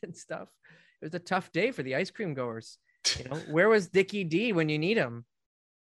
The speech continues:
Speaker 2: I'll
Speaker 1: Hey,
Speaker 2: tell you.
Speaker 1: where's the guy on the bike?
Speaker 2: So many years ago, I
Speaker 1: Mm.
Speaker 2: thought of, like, why isn't there just an app that you, like, request an ice cream truck?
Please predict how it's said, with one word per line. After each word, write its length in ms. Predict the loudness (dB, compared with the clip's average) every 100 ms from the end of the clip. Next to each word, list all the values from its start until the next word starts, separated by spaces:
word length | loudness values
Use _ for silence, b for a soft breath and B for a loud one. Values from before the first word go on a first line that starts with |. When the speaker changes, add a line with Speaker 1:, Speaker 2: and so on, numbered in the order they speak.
| _ _ -10
Speaker 2:
I'll 60 |
Speaker 1:
Hey, 80 | 2
Speaker 2:
tell 140 | 6 8
you. 80 |
Speaker 1:
where's 140 | 8 4
the 80 | 2
guy 240 | 4 4
on 80 | 2
the 80 | 0
bike? 360 | 0 -2 -6 _ _ _ _
Speaker 2:
So 720 | 4 6 10 12 12 12 12
many 320 | 12 10 12 12
years 420 | 10 8 6 2
ago, 500 | 0 -2 -2 -6 -12 _
I 80 | -2
Speaker 1:
Mm. 40 | 0
Speaker 2:
thought 360 | 6 8 8
of, 320 | 6 2 -2 -12 -10
like, 160 | -10 -6
why 260 | 2 4
isn't 280 | 6 6 6
there 140 | 6
just 240 | 4 2 2
an 160 | 2 4
app 360 | 6 6 2
that 100 | 0
you, 160 | 4 4
like, 240 | 4 2 -8 _ _ _ _
request 680 | -4 -2 -2 6 6 8 6
an 100 | 4
ice 300 | 6 6 6
cream 260 | 4 0 -4
truck? 440 | -10 -16 -16 -20